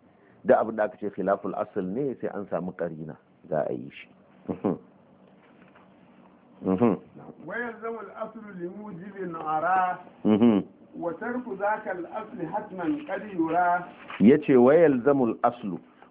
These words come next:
Speaker 1: Wannan asalin yana lizimtuwa limujibun, limujibin ara, ga wani dalili da yake wajabta wannan idan ya bujiro. "وترك ذاك الأصل حتما قد يرى."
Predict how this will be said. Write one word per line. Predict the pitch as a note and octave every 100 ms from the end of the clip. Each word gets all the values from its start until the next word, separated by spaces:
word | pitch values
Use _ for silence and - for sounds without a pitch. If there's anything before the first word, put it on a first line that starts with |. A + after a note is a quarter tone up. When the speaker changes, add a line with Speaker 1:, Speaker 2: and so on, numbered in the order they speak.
| F#2+
Speaker 1:
Wannan | C#3+ D3 C3
asalin | B2+ C3 C#3+ C#3+ A2+
yana | A#2+ B2 G2+
lizimtuwa | F2+ E2 F2 - A#2 A2 A2+
limujibun, | G2+ G2 A2 C3 A2 A2+ G2+ F#2 D#2+
limujibin | F2 F2+ A#2+ B2+ G2+ F#2+ F#2 C#2+
ara, | D#2 E2+ F2+ E2+ - _ - -
ga | F#2
wani | F#2 B2
dalili | A#2+ G#2+ A#2 A2
da | F#2
yake | F#2+ G2+ G2
wajabta | F#2 G#2 G2+ - - E2
wannan | G#2 G2 G#2 E2+
idan | E2+ F2+ F#2
ya |
bujiro. | F2 F#2 F2+ F2+ F2 _ _ _ _ _ _
"وترك | F#2 F2+ C#3 C#3+ C#3+
ذاك | A2 B2+ B2+ B2+
الأصل | G#2+ - A#2 A#2+ G2
حتما | - B2 A2+ G2+ E2+ -
قد | G#2
يرى." | F#2+ E2+ D2